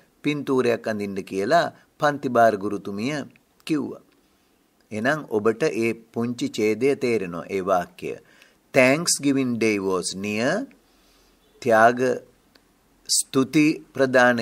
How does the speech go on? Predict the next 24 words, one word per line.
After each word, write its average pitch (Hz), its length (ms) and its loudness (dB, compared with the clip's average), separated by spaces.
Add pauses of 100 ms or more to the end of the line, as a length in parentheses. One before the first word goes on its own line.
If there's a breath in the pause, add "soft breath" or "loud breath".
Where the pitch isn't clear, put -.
කිරීමේ 101 600 -4
දිනය 95 260 -6 (440)
ලං 95 160 -2 (100)
වුණා. 127 280 0 (840 soft breath)
සිතුම්ස් 196 520 2 (100)
ක්ලාස් 135 380 8
ටීචර්, 131 540 -2 (300)
සිතුම්ගේ 117 520 -2
පන්ති 120 280 0
භාර 101 240 4 (120)
ගුරුතුමිය 127 520 -4 (480 soft breath)
asked 147 440 4 (140)
her 180 200 6 (140)
students, 95 580 -2 (460 soft breath)
ඇගේ 127 380 2
ශිෂ්‍යයින්ගෙන් 139 760 -4 (140)
ඉල්ලා 135 380 2
සිටියා, 98 500 0 (420 soft breath)
to 143 80 0
draw 139 380 6 (180)
a - 20 -2 (180)
picture 202 580 0
of - 60 -4 (240)
something, 180 520 0